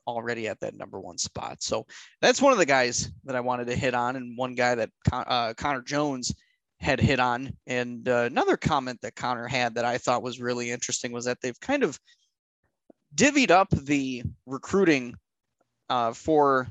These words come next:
this twenty-two class. He's got Conerly, and I would imagine that Will Johnson's probably got some of the in-state guys like Deion Walker, who we'll talk about here in just a second.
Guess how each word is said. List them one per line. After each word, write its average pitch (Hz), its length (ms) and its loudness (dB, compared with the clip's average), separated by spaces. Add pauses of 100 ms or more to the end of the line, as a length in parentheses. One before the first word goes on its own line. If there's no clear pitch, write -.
(160)
this 139 200 0
twenty-two 139 500 -2
class. 117 400 0
He's 147 220 0
got 127 240 2
Conerly, 135 640 -4 (560)
and 120 280 -2
I 123 100 2
would 123 80 2
imagine 123 360 -4
that 117 100 -6
Will 123 160 0
Johnson's 120 520 -4
probably 117 540 -2
got 117 240 0
some 120 180 -2
of 107 60 -6
the 104 180 -6
in-state 131 440 0
guys 120 520 0
like 113 160 -10
Deion 113 300 -8
Walker, 139 400 2
who 123 100 -10
we'll 123 120 -8
talk 117 300 -8
about 117 200 -2
here 123 180 -6
in 117 120 -12
just 120 220 -8
a - 40 -8
second. 120 460 -2